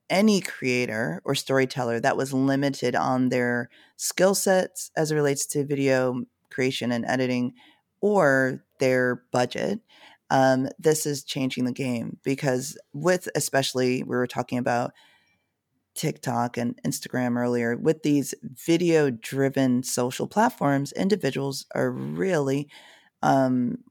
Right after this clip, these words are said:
looking for video content. It's ju-, you know, they want to consume it. And, but I also think, you know, when it, when you're watching something more educational, you are looking for the transcript as well. So there goes the video to text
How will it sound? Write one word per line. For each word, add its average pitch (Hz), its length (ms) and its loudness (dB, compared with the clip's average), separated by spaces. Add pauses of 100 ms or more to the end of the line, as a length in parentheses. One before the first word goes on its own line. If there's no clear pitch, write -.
looking 170 420 0
for - 160 -6
video 117 300 -2
content. - 500 -8
It's 131 220 -4
ju-, 123 100 -6
you 131 160 -2
know, 123 140 -2
they 127 160 -4
want 123 180 -2
to 131 40 -6
consume 175 400 -4
it. 131 180 -2 (500)
And, 135 640 2
but 165 140 2
I 156 100 12
also 143 400 4
think, 135 560 -4 (340)
you 131 120 -2
know, 127 340 -2
when 135 280 2
it, 135 160 -2
when 135 140 0
you're 131 320 0
watching 143 520 0
something 127 340 -2
more 123 100 0
educational, 127 640 -2
you 131 140 2
are 127 100 2
looking 131 220 -6
for - 140 -6
the 107 320 -2
transcript 123 500 -4
as 120 140 -4
well. 131 180 4
So - 180 -4
there 120 180 0
goes 120 280 -4
the - 140 -6
video 143 260 2
to 113 100 -2
text - 440 -4